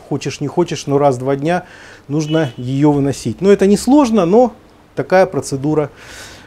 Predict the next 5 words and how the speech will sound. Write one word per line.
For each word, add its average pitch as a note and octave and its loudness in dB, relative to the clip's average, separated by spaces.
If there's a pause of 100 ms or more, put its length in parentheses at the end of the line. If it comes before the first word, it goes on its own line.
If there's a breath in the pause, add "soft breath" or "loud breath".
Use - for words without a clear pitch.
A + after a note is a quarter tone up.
(280 loud breath)
должна D#3+ 4
быть. D3 2 (120)
Итак, F#3 2 (840 loud breath)
десятое E3+ 2
июля. F#3+ 4